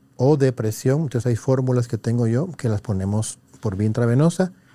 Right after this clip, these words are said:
y ponemos boro, magnesio, silicio,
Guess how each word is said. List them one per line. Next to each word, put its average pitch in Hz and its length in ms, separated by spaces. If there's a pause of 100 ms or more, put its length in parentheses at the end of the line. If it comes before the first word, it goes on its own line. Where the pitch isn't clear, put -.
(360)
y 131 80
ponemos 120 480
boro, 123 640
magnesio, 110 840
silicio, 113 880